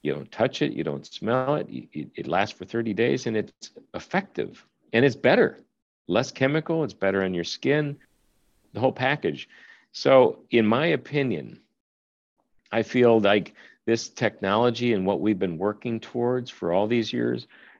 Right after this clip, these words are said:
is really building our industry. Because there is, there has been a lot of, we've all heard it, the terrible stories. "I don't want a pool because of all the work." Every segment, I'm so proud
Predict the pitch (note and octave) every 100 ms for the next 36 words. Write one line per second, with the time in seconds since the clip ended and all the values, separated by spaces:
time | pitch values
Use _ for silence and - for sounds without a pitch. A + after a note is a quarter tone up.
0 | _ G#2 F#2 G#2 A2+ G2 D2+ G2 G#2+ A2
1 | G2 F#2 F#2+ A#2+ A#2+ - D#2+ - - _
2 | _ _ _ _ _ _ _ _ _ -
3 | G#2 - G#2 G2 - A2 A2+ G#2+ G#2+ F#2+
4 | _ _ A2+ G#2+ G2+ F2 G2+ F2+ F2+ G2+
5 | A#2 B2+ A#2 - _ _ _ _ - F#2
6 | F#2+ A#2+ G2 G#2 G2+ F2+ - _ _ E2
7 | F2 - A#2 A2 G2 - - G2 D#2+ C#2
8 | - - D#3 F#3 F3 D#3+ F3+ E3+ - E3+
9 | F#3 F#3 E3 - G2+ F2+ G2 D#3 F3+ F3+
10 | D#3+ C#3+ B2+ - - _ _ _ _ _
11 | _ C3 D#3+ F3 - C#3 C3 - G#2 G2
12 | F3 F3+ - B2 B2